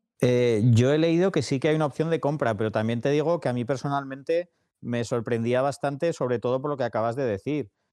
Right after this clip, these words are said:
Es uno de los jugadores con más proyección del, de la cantera del Bayern. Y bueno, yo pensaba que,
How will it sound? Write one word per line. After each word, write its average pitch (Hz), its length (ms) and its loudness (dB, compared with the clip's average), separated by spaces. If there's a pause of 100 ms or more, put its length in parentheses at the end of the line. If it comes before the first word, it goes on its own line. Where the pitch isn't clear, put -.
(120)
Es 107 160 -10
uno 120 140 0
de 127 40 4
los 127 140 0
jugadores 123 580 0
con 127 180 -4
más 123 180 -4
proyección 123 720 -2
del, 120 800 -2
de 117 340 -6
la 120 100 2
cantera 120 400 2
del 117 160 0
Bayern. 147 460 -2 (320)
Y 101 80 -6
bueno, 107 380 0
yo 110 140 0
pensaba 113 540 2
que, 113 440 0